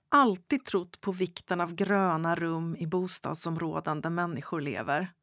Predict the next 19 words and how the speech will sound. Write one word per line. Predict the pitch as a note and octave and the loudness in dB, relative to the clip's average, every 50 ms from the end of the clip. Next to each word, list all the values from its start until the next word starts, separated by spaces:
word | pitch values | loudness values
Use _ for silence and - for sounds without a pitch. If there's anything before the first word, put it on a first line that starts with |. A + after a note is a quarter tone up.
| _ _ _ _ - - - - - - - - - | _ _ _ _ -20 -20 -20 -20 -20 -20 -16 -10 -8
Där | F#3+ F3+ A3+ A#3 B3 C4 C#4+ D4 D4 C4 | -2 4 6 6 6 8 6 6 6 6
ska | - - - G#3+ G3 | 4 2 2 2 0
också | F#3+ F#3 - - - - F#3+ F#3 F#3 F#3 - | 0 0 0 0 0 2 2 2 2 0 0
finnas | - - G#3 F#3+ F#3 F3 E3+ D#3+ - F#3 | -2 -2 0 2 2 2 2 2 2 4
nyttoväxter, | F#3+ G#3 A3 - _ - - E3 F3 E3+ E3+ - - - - G#3+ A#3 D#4 E4+ - _ - - | 4 2 2 0 _ -6 -4 -2 -2 -2 -4 -2 -2 2 4 4 4 4 2 -4 _ 2 4
ätbara | G3+ G3+ F#3+ F3+ - - F#3 F3 F#3+ G3+ | 6 6 4 2 0 0 2 2 2 2
frukter | - - - B3 - - - - F3+ F3 | 0 0 -2 -2 -2 -4 -8 -6 -4 -4
och | E3+ | -2
bär, | E3+ F3 E3 E3+ F#3+ A3+ C#4 D#4 - _ _ _ _ | 2 4 4 6 6 6 4 2 -2 _ _ _ _
blommor | - E3 G#3 A#3 C4 C4 A3 G3 F3+ F3+ F#3 A3 C4+ D#4+ - _ - | -6 0 2 4 6 6 6 6 4 4 4 4 4 2 0 _ -2
och | A#3+ B3 A#3+ | 0 2 2
vackra | C4 C4 - - - F#3 F3+ | 2 2 0 -2 -4 -4 -4
träd | F3 - E3 D#3+ D3+ D3+ D#3 - | -4 -2 -2 0 0 0 -2 -4
och | - E3+ | -6 -6
buskar. | E3 F3+ E3 - - - - - E3 E3 F#3 F3+ _ _ _ _ _ _ _ _ _ - - | -4 -4 -2 0 0 0 0 -2 -4 -4 -6 -10 _ _ _ _ _ _ _ _ _ -6 0
Det | - C4 A#3 F#3+ D3+ D3 - _ _ _ - | 2 2 2 2 0 -2 -6 _ _ _ -4
tillför | - A3 G#3+ F#3+ E3 - - E3 D#3 - - | 0 0 0 0 0 -2 -2 -2 -2 -2 -2
extra | E3+ - - - - - D#3 C#3+ | -6 -2 -2 -2 0 0 0 2
värde. | D#3+ E3+ D3+ D3 - C#3+ D#3+ | 4 4 4 4 2 0 -2